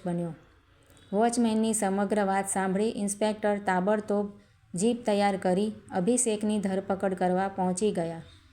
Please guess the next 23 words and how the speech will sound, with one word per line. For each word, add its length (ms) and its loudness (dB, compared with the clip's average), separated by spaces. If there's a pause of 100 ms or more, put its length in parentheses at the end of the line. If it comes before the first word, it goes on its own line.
(280)
વોચમેન 460 2
પકડાઈ 420 2
ગયો 260 2
છે 340 -2
એ 120 2
વાત 260 2 (180)
અભિષેકના 640 0
કાને 380 -2
પડી 320 2
હતી. 340 -2 (580)
એ 140 2
બધું 400 2
બકી 300 2
નાખશે 540 0
એવો 220 2
ડર 240 4
પણ 220 0
હતો, 400 -4 (420)
એટલે 320 0
કંઈ 280 0
પણ 220 0
આનાકાની 600 0
વગર 380 2